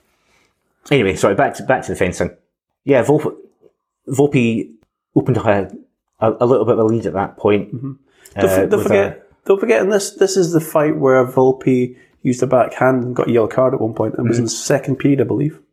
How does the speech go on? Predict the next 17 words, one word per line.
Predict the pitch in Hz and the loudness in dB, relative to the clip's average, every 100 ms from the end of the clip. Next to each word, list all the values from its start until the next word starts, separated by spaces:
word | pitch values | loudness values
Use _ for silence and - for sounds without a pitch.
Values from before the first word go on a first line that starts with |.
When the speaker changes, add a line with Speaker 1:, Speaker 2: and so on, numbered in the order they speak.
| _ | _
Speaker 1:
Well, | - 131 131 131 143 160 - - - - - - | 0 2 4 2 0 -2 -10 -20 -20 -20 -20 -16
was | - - | -14 -12
that? | 196 | -12
I | - | -12
can't, | - 98 113 - | -8 -8 -8 -10
I | |
can't | 156 | -12
remember | 143 196 98 | -10 -6 -4
that. | 95 | -4
I've | 117 | -6
not, | 117 - | -6 0
Speaker 2:
Yeah. | 151 139 | 2 2
Speaker 1:
I've | |
not | 151 | 2
noted | 135 131 110 | 0 -2 -4
that | 113 - | -6 -4
down. | 107 95 | -4 -6